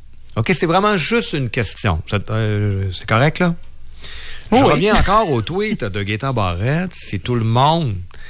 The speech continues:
Speaker 1: mettons qu'il y en a juste cinquante cas, puis les cinquante restent chez eux,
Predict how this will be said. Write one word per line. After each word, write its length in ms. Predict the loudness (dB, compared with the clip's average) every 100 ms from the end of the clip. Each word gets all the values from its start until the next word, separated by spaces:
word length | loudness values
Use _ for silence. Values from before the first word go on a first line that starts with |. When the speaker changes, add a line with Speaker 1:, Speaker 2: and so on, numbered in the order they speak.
| -14 -14 -4
Speaker 1:
mettons 260 | 0 2 2
qu'il 140 | 2
y 40 | 2
en 40 |
a 20 |
juste 220 | 2 0
cinquante 460 | 2 0 2 2 2
cas, 180 | 2 2
puis 120 | 2
les 100 | -2
cinquante 440 | 0 0 2 2
restent 200 | 2 0
chez 280 | 2 2 2
eux, 200 | 2 2